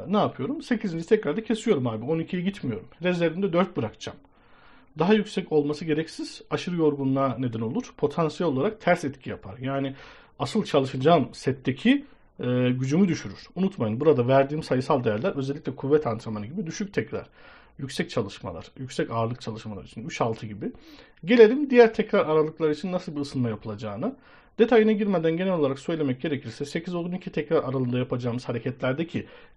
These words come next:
genelde ya da biz bunu hadi sekiz on beşi çıkaralım. Ee, burada, e, nedir? Hipertrofi antrenmanlarında.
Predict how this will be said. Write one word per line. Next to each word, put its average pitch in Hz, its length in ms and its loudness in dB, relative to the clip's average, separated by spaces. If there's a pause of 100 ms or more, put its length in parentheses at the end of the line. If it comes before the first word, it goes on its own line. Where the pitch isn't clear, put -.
genelde 131 380 2
ya 139 140 0
da 131 120 -12
biz 135 180 -10
bunu 135 120 -2
hadi 147 140 -2
sekiz 135 300 -4
on 135 160 2
beşi - 180 -4
çıkaralım. 101 460 -8 (380)
Ee, 139 260 -6
burada, 202 420 2 (220)
e, - 60 -4 (400)
nedir? 190 200 0
Hipertrofi 190 640 4
antrenmanlarında. 101 1000 -6